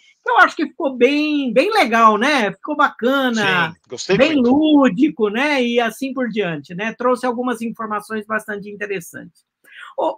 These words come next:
Speaker 1: ô, ô, Walter, agora, é, é claro que você falou que tá em tudo quanto é lugar, mas eu queria saber o seguinte: como que a gente faz para analisar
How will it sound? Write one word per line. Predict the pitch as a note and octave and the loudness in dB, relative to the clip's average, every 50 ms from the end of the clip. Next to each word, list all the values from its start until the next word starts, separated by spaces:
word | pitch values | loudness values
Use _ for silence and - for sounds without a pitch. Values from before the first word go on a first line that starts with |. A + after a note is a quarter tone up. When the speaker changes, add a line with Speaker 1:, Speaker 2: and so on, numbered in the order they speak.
| - | 4
Speaker 1:
ô, | C#4 C#4 - C#4 C#4 D4 | 2 4 6 4 4 4
ô, | D#4 | 4
Walter, | D4+ F#4+ G4 F#4 D4+ - - F#3 F3+ | 6 8 8 8 8 4 0 0 0
agora, | F4 D#4+ E4+ A#4 B4+ B4+ - - - | 0 0 -2 -2 -2 -4 -6 -8 -8
é, | - D#4+ G4+ - - D4+ F4+ - D#4 C4+ | -8 -6 -6 -4 -6 -6 -6 -4 -6 -6
é | |
claro | - - E4 G#4+ A4 G4 - - | -2 0 2 4 4 2 2 0
que | - | 0
você | C#4 B3+ | -2 0
falou | - D4+ D#4 C#4+ C4+ | 0 0 0 0 0
que | - - | 0 0
tá | - C#4+ D4 | 2 2 2
em | C4+ C4 A3+ | 2 0 -2
tudo | - D4 D4+ D4 C#4 C#4+ | 0 2 2 2 0 -2
quanto | A3 C#4 C#4+ C4+ - | -2 -2 -4 -2 0
é | - C#4+ | -2 -2
lugar, | C#4 D4 F4+ F4+ F#4 E4+ E4+ F#4 G4+ G4 | -2 -2 -4 -4 0 2 4 4 4 4
mas | F#4+ F#4 D#4 | 2 -2 -2
eu | F#4 - | -2 -4
queria | - G4 G#4+ A4+ | -4 -4 -4 -4
saber | - - F4 F#4+ F#4 F#4 F#4+ | -2 -2 -4 -4 -2 -4 -6
o | F4+ | -4
seguinte: | - G4 F#4+ D#4+ C4 G3+ E3 - _ _ _ _ _ _ _ _ _ - | -4 -4 -2 0 0 -2 -2 -6 _ _ _ _ _ _ _ _ _ 0
como | - F4+ F#4+ G4+ G4+ G4+ G4+ G4+ - | 4 4 4 6 6 4 2 2 0
que | - | 0
a | G4 F4+ C#4+ | 2 2 2
gente | B3 B3+ C4+ D4 D4 C4+ - C#4+ B3+ G#3+ - - | 2 2 0 0 -2 -2 -2 -4 -4 -4 -6 -4
faz | - A3+ A3+ A#3 B3 C#4+ C4+ - - - _ _ _ _ | 0 2 4 4 2 0 -4 -8 -16 -20 _ _ _ _
para | - C4 B3 B3 B3 C4 C#4+ D#4 - - _ - | 4 6 6 6 6 6 4 0 -2 -4 _ 0
analisar | C4 D4+ F#4 G4+ G4 F4 E4 D4 C4 B3 A3+ F#3 F3+ F#3+ G3 A#3 C4+ C#4 | 2 2 2 2 0 -2 -2 0 0 -2 -2 0 2 2 4 4 4 2